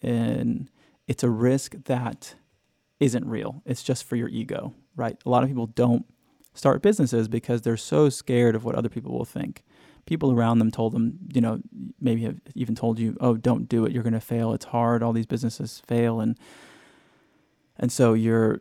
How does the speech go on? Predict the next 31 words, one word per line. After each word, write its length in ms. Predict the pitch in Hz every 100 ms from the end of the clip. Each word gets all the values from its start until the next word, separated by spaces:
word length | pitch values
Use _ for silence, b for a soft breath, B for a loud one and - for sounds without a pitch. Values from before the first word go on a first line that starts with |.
| -
not 300 | 131 131 -
wanting 300 | 123 120 117
to 100 | 117
be 140 | 110
seen 520 | 110 - 143 135 120
as 220 | 113 113 110
a 60 |
failure. 500 | - 104 107 - 120 B B B
That's 280 | - 127 -
not 140 | 120 113
a 40 |
real 240 | 113 110
risk. 380 | - - - - -
It's 260 | - -
just 280 | - - -
ego. 520 | - 117 - 104 - -
And 320 | 127 117 110
we 80 | 113
gotta 200 | 113 110
get 120 | 110
over 220 | 113 113
that 100 | 110
in 100 | 110
life 200 | 113 113
if 120 | 113
we're 100 | 117
gonna 160 | 110 110
do 180 | 110 110
anything 460 | 113 113 - 110
that 140 | 123 -
has, 580 | - 113 110 110 -